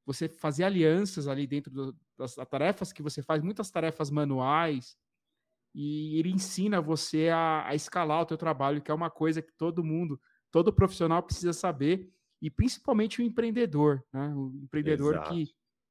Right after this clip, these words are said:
Speaker 1: que tem que ter as-, esse caminho, né, de escala.
Speaker 2: Ele
Speaker 1: Agora
Speaker 2: abre muito os olhos pra aquilo que a gente tava falando aqui, né? O trabalho resolveu um problema. Na Revolução Industrial, a gente se acostumou demais a trocar horas por um salário.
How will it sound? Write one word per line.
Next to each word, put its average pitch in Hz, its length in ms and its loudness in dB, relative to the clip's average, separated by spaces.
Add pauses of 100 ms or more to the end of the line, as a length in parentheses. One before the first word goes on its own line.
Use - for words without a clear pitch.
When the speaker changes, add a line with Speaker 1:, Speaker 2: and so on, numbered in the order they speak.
(140)
Speaker 1:
que 147 120 -12
tem 170 240 0
que 190 140 -10
ter 170 240 2
as-, 160 220 -4
esse - 280 -6
caminho, 151 480 -2
né, 139 160 -4
de 131 100 -10
escala. 117 600 -4 (1000)
Speaker 2:
Ele 151 80 4
Speaker 1:
Agora - 200 8
Speaker 2:
abre 170 100 6
muito 208 340 2
os 190 140 -2
olhos 185 320 8
pra 170 160 0
aquilo 180 200 -2
que 175 80 -4
a 160 60 0
gente 151 80 -8
tava 156 180 0
falando 151 320 -2
aqui, 123 220 -2
né? 107 160 -2
O 123 100 0
trabalho 135 440 4
resolveu 135 400 2
um 143 40 -2
problema. 104 540 -2 (340)
Na 135 320 0
Revolução 160 520 2
Industrial, 139 580 2
a 123 60 4
gente 135 200 -4
se - 80 -10
acostumou 135 540 -4
demais 123 400 -2
a 131 60 0
trocar 127 440 -2
horas 165 440 4
por 160 200 -8
um 170 140 -8
salário. 101 640 -2